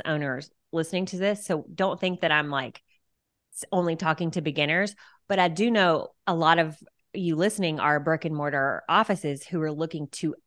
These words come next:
add an online component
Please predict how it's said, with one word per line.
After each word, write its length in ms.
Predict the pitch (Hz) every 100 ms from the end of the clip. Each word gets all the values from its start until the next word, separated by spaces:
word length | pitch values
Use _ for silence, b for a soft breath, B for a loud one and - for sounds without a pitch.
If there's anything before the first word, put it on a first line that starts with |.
| -
add 580 | 170 175 170 143 131 -
an 160 | 165 151
online 760 | - 143 135 127 127 123 147 -
component 800 | 160 131 247 311 135 104 -